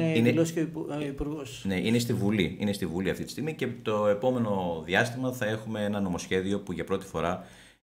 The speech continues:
Speaker 2: διαμορφώνει, αν θέλεις, ένα θεσμικό πλαίσιο διαφάνειας, με ένα μητρό, με φορολογικά κίνητρα, με ασφάλιση εθελοντών. Σαφώς, θα το πω και ευθαρσώς, δεν μας ικανοποιεί απόλυτα το νομοσχέδιο αυτό. Δηλαδή, είναι περισσότερο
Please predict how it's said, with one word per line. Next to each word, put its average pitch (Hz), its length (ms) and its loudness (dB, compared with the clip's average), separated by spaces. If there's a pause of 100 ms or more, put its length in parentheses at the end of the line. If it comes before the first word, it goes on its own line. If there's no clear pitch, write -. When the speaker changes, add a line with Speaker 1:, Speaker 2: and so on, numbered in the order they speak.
(200)
Speaker 2:
διαμορφώνει, 90 600 2
αν 90 80 0
θέλεις, 90 340 -2
ένα 90 140 -4
θεσμικό 80 360 -8
πλαίσιο 85 640 -4
διαφάνειας, 87 920 -4
με 82 120 -6
ένα 73 160 -8
μητρό, 90 680 0
με 78 200 -4
φορολογικά 76 580 -6
κίνητρα, 92 680 -4
με 82 100 -6
ασφάλιση 78 500 -6
εθελοντών. 71 520 -4 (460)
Σαφώς, 147 420 2
θα 139 80 -2
το 110 100 -2
πω 131 140 -4
και 123 140 -2
ευθαρσώς, 101 560 -4
δεν 92 260 2
μας 90 200 0
ικανοποιεί 73 440 -8
απόλυτα 69 360 -8
το - 100 -12
νομοσχέδιο 67 420 -8
αυτό. 78 440 -6
Δηλαδή, 82 280 -6
είναι 85 100 -4
περισσότερο 78 840 -6